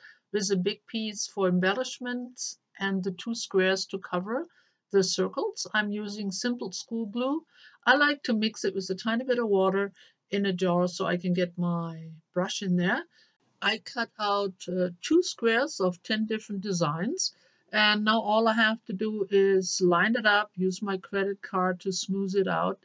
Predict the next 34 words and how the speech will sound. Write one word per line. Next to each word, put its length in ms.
and 460
get 160
it 120
on 180
those 260
little 240
circles. 680
Now, 180
when 320
they're 260
dry, 500
I 120
will 180
use 280
my 140
X-Acto 460
knife 360
to 140
cut 260
off 180
the 160
edges. 520
Quite 320
easy 420
because, 760
um, 520
cardboard 500
guides 460
it. 200
And 240
here 220
they're 220
all 300
done. 420